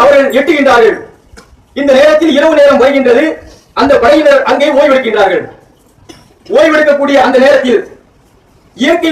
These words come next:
உபாதையை நிறைவேற்ற வேண்டும், நிறைவேற்ற வேண்டும் என்ற நோக்கத்தில் அன்னை ஆயிஷா சித்திகா ரலியல்லாஹு அன்ஹா அவர்கள் தன்னுடைய தேவையை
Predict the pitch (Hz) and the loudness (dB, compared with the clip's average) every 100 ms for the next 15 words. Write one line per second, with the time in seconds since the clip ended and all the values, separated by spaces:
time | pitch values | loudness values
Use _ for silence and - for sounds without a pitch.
0 | 262 294 294 285 269 - 202 285 320 302 | -2 0 0 0 -2 -6 -2 0 0 0
1 | 294 277 277 214 226 311 302 285 285 269 | 0 -2 -2 -4 -2 0 0 2 0 0
2 | 254 247 277 262 247 - - - _ _ | 0 0 0 0 -2 -6 -10 -20 _ _
3 | _ - 269 294 302 311 294 - 294 285 | _ -4 -2 0 0 0 -2 -2 -2 0
4 | 262 269 262 247 254 247 240 - - - | 0 0 0 0 2 2 0 -2 -10 -20
5 | - - _ - 285 285 254 277 302 294 | -20 -20 _ -4 -2 0 0 0 2 0